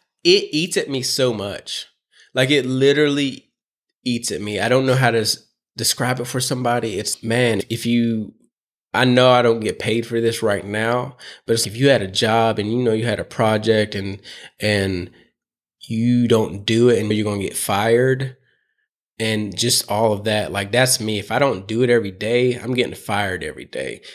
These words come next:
The, the more that I don't contribute towards my goals and dreams or my craft, the further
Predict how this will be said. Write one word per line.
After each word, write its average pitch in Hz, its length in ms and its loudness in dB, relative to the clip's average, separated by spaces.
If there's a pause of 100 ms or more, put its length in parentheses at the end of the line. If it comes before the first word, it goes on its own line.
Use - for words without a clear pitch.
(120)
The, 117 160 2
the 107 160 -2
more 127 400 4
that 127 160 4
I 120 140 4
don't 117 680 2 (180)
contribute 113 520 -4
towards 107 260 0
my 95 160 -4
goals 107 500 0
and 95 140 -6
dreams 107 580 0
or 87 80 -4
my 85 140 -4
craft, 107 640 0 (300)
the 104 80 0
further 107 880 4